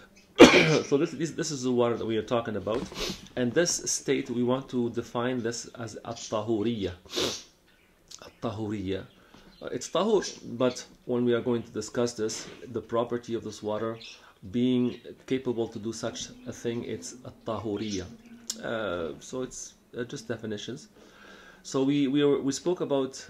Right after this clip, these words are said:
how, <coughs> how this water is, uh, re-, maintains its tahuriyya, its properties of, of, of tahuriyya. And today we are, um, speaking about, let's say, let's see, let's see,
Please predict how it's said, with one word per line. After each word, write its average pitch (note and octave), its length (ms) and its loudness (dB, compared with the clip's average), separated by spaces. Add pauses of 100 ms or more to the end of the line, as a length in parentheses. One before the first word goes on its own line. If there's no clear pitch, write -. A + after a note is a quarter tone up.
how, A2+ 640 -2 (640)
<coughs> - 0 -
how B2 1200 6
this G#2+ 320 -4
water A2+ 300 0
is, G2 400 -8
uh, G2 300 -4 (300)
re-, A2+ 220 -2 (540)
maintains C3 600 -2
its - 200 -6
tahuriyya, G#2+ 540 -4
its - 160 -10
properties G#2+ 520 -6
of, G2+ 160 -8 (160)
of, G2+ 80 -14 (180)
of - 160 -20
tahuriyya. G2 500 -6 (1500)
And A#2 120 -2
today B2+ 260 4
we C3+ 140 2
are, A2+ 360 4
um, G2 800 -4
speaking A#2+ 440 -4
about, G#2 640 -2
let's F#2+ 200 -6
say, G2+ 800 -2
let's F#2+ 180 -6
see, G2+ 420 -4
let's F#2+ 200 -6
see, G2+ 280 -6